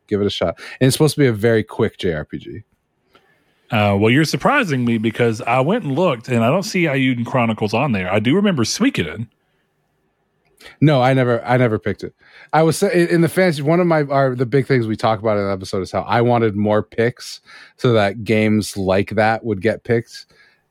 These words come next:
Speaker 1: And that's one of the
Speaker 2: Oh,
Speaker 1: reasons I
Speaker 2: yeah.
Speaker 1: picked Suikoden, because I was like, "I want some weird shit on here."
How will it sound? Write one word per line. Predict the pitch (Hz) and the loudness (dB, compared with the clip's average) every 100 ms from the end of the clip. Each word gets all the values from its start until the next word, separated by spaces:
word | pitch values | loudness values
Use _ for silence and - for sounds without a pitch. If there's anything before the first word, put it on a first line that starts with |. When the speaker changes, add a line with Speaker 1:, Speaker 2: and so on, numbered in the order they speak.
| 107 | -2
Speaker 1:
And | 104 | 0
that's | - | 2
one | 143 | 2
of | 92 | 2
the | 98 | 2
Speaker 2:
Oh, | |
Speaker 1:
reasons | 107 107 104 | 2 2 2
I | 120 | 2
Speaker 2:
yeah. | 131 | 2
Speaker 1:
picked | 117 107 | 0 -2
Suikoden, | - 120 117 110 98 90 | -4 -2 0 2 0 -2
because | 92 104 | -4 -2
I | 95 | -2
was | 92 | -2
like, | 95 | 0
"I | 127 | 2
want | 151 139 | 2 0
some | 117 101 | -4 -2
weird | 101 95 | 0 -2
shit | - 87 | -4 -4
on | 82 78 | -4 -6
here." | 90 80 | -8 -12